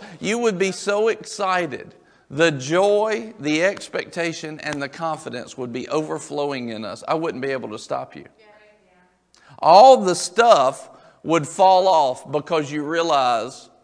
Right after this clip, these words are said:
Speaker 1: "I'm going after my Savior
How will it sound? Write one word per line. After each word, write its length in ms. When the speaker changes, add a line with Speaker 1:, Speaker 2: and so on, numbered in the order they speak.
Speaker 1:
"I'm 180
going 280
after 480
my 240
Savior 760